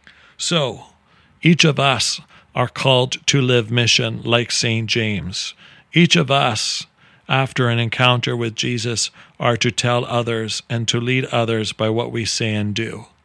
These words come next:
Perhaps you might be called to pilgrimage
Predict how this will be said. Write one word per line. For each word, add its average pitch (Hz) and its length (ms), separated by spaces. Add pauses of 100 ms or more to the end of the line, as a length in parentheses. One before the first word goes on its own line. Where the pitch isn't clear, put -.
(1600)
Perhaps 143 500
you 131 220
might 151 240
be 123 120
called 110 500 (220)
to 113 600 (400)
pilgrimage 120 920